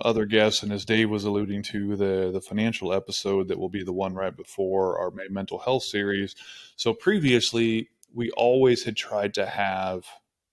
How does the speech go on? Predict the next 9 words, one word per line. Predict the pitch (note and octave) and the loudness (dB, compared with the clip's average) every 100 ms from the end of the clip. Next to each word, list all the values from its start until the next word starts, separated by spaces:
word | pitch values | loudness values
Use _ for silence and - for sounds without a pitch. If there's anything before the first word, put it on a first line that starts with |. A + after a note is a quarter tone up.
| _ - | _ 0
veterinary | A2 G2+ G#2 G#2 | 2 4 0 -2
technicians, | G2+ G2+ F#2+ F2 - F2 F2+ F2+ - - - - _ _ | -4 -6 -8 -8 -8 -8 -8 -10 -12 -18 -20 -20 _ _
or | - A#2 A2+ A2 G#2+ - - _ _ _ _ _ | 2 6 8 8 6 0 -18 _ _ _ _ _
in | - - A#2+ A2+ | -16 -8 -4 -2
rare | G#2+ B2 C3 A#2+ | 4 6 6 6
instances, | G#2+ - G#2 - G#2+ G2+ G2 - | 2 -2 -6 -4 -4 -4 -6 -6
veterinarians | G#2+ G#2 G#2 A2 G#2+ G#2+ G#2+ - | -2 0 2 2 2 0 -2 -4
to | G#2 | -4
discuss | F#2+ F#2+ - - A2 G2 G2 - - | -2 -2 -2 2 4 4 2 0 -2